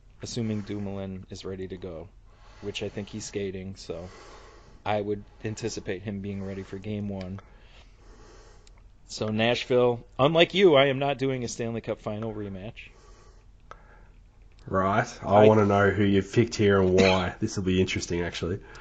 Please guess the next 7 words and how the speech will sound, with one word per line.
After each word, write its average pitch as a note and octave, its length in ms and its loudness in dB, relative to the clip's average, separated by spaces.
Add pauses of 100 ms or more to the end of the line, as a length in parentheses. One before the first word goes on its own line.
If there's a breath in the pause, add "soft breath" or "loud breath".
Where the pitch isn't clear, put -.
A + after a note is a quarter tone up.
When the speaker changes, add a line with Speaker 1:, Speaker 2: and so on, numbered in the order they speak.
(140 loud breath)
Speaker 1:
So, D3+ 540 6 (1160 loud breath)
I C3+ 100 6
really D#3 580 4
respect C#3+ 520 -2
Carolina, C#3 840 0 (800 soft breath)
the B2 60 -6
team, G3+ 560 0